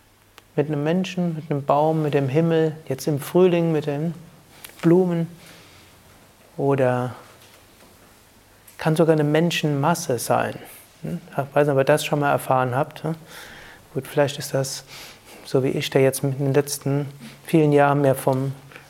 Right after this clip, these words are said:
im Ashram, irgendwo im Wald oder Park, hm? Dann mal nach Köln kommt, dann sieht man so eine, wenn ich da mal eine größere Sta-, Straße sehe und dann versuche ich, die Menschen als Ganzes zu spüren. Irgendwo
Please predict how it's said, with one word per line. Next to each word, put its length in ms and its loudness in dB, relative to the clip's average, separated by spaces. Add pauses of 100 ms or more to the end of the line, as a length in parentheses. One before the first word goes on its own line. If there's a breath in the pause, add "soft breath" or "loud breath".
im 100 -2
Ashram, 640 0 (100)
irgendwo 340 0
im 360 -2
Wald 460 0
oder 220 2
Park, 520 -2
hm? 200 2 (300 loud breath)
Dann 140 -4
mal 80 0
nach 240 -2
Köln 360 4
kommt, 160 2
dann 80 0
sieht 200 -2
man 100 0
so 80 -2
eine, 180 -2 (340)
wenn 120 2
ich 100 -4
da 100 4
mal 160 2
eine 120 0
größere 640 2
Sta-, 300 0 (200 loud breath)
Straße 600 0
sehe 320 4
und 60 2
dann 120 0
versuche 460 2
ich, 120 -2
die 120 0
Menschen 360 2
als 220 0
Ganzes 500 0
zu 100 -4
spüren. 500 0
Irgendwo 600 -2